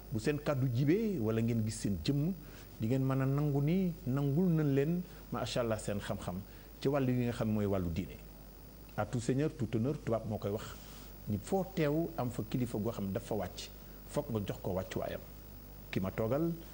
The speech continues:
mooy Oustaz Alioune Sall, mooy féete sama ndijoor. Oustaz Alioune Sall, ñëpp xam ko ci taxawaayam ci daara, di seetal pénc mi, lan la ci diine wax ak lan mooy sikkus pénc mi, ñu war ko péncoo waxtaane ko ba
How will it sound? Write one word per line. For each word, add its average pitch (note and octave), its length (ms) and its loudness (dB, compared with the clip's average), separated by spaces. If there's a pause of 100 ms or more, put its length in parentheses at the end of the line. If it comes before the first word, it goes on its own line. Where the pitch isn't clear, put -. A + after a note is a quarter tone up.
(280)
mooy G#2 140 2 (100)
Oustaz - 440 -2
Alioune G2 240 2
Sall, - 240 -4 (360)
mooy F2+ 120 -4
féete F2+ 200 -2
sama F#2 220 0
ndijoor. G2+ 300 0 (500)
Oustaz - 320 -2
Alioune C#3 240 2
Sall, E3 340 0 (460)
ñëpp C#3 220 0
xam B2 160 -2
ko B2 100 -2
ci - 120 -6
taxawaayam A#2+ 680 0 (180)
ci G#2+ 100 -6
daara, G#2 360 0 (880)
di F2+ 460 -2
seetal - 440 0
pénc A#2 340 2
mi, D3 180 2 (520)
lan D#3 220 4
la C#3 80 4
ci C#3+ 140 0
diine A2+ 220 2
wax C#3 260 0
ak - 140 -4
lan D3 180 2
mooy D3 220 2
sikkus - 440 -2
pénc D3+ 300 0
mi, F#2+ 140 0 (540)
ñu G#2+ 100 2
war B2 120 2
ko A#2+ 160 0 (100)
péncoo C#3 380 2
waxtaane A2 400 0
ko - 140 -4
ba A#2 220 0